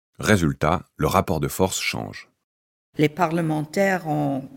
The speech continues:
Speaker 2: compris qu'il y avait maintenant pas la pression des Américains, mais il y avait la pression des citoyens.
Speaker 1: Alors au Parlement, le groupe de députés qui négocie le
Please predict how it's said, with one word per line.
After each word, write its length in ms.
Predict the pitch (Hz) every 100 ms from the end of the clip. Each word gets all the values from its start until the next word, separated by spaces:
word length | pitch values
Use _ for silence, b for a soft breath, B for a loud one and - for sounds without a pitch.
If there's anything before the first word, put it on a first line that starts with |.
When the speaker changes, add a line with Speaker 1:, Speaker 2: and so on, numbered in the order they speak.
| -
Speaker 2:
compris 480 | - 160 147 - 190
qu'il 200 | - 147
y 40 |
avait 220 | 147 151 156
maintenant 560 | 160 151 160 170 170
pas 220 | 151 185
la 120 | 185 160
pression 500 | - 151 - 190 165
des 260 | 139 123
Américains, 680 | 131 139 123 - - 269 285 - - B B B B
mais 140 | 170 170
il 40 |
y 80 | 165
avait 240 | 160 165
la 140 | 156 139
pression 500 | - 156 - 240 220
des 240 | 131 127
citoyens. 840 | - - - - - - 180 262 - _ _ _ _ _ _ _
Speaker 1:
Alors 300 | - 139 95
au 60 | 87
Parlement, 600 | 82 73 71 82 131 147
le 120 | 80
groupe 320 | - 156 147
de 100 | 101
députés 400 | 90 - 85 117
qui 140 | -
négocie 420 | 82 78 85 -
le 100 | 80